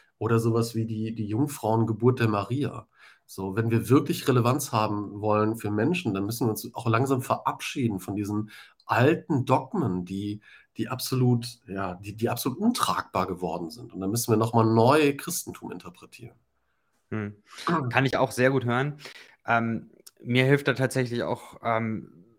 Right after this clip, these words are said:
Speaker 2: so ein bisschen der Schleiermacher und auch prozesstheologische Ansätze, A K A John Cobb.
Speaker 1: Mhm.
Speaker 2: Die Idee, Jesus ist ein
Speaker 1: Mhm.
Speaker 2: Mensch gewesen, der ein besonderes Gottesbewusstsein hatte.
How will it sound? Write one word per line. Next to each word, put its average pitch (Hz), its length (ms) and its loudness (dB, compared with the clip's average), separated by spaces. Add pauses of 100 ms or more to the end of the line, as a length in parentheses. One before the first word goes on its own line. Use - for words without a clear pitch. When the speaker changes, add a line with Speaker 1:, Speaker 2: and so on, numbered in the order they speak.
(160)
Speaker 2:
so 120 160 -6
ein 120 60 2
bisschen 143 240 2
der 120 240 8
Schleiermacher 131 960 -2
und 117 320 -4 (180)
auch 110 480 -2
prozesstheologische 120 920 -2 (140)
Ansätze, 110 760 -4 (160)
A 107 40 -8
K 110 140 -8
A 82 100 -4
John 104 340 -2
Cobb. - 260 -4 (500)
Speaker 1:
Mhm. 107 360 -2 (120)
Speaker 2:
Die 127 100 6
Idee, 131 540 4
Jesus 143 500 2 (880)
ist - 200 -6
ein 185 120 8
Speaker 1:
Mhm. - 20 8
Speaker 2:
Mensch 135 240 4
gewesen, 120 340 2
der 113 140 4
ein 120 100 -2
besonderes 117 600 2
Gottesbewusstsein 92 840 -4
hatte. 85 360 -8